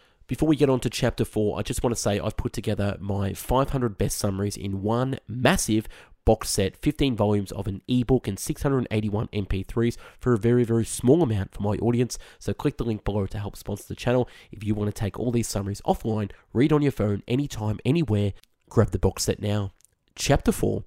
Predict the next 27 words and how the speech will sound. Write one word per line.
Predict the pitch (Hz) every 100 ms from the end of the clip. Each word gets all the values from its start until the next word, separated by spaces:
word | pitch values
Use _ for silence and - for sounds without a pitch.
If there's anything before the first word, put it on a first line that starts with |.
| _ _ _
uncover | 135 147 147 151
your | 160 175
ten | - 107
X | 107 -
past | - 98 95 - - _ -
to | -
clarify | - 127 143 147 147 151 156 - _
your | - 185
ten | - 110
X | 98 -
future. | - 110 - 110 95 - - _ _ _ _ _ -
The | -
point | - 202
of | 220
this | 254
chapter | - 117 - 95 87
is | - -
to | 120
remind | 104 101 156 185
you | 113 101 -
that | 123 -
you |
already | 160 147 143 165
made | 175 113 107 - _ -
ten | 123
X | 120 - -
leaps | 107 170 180 -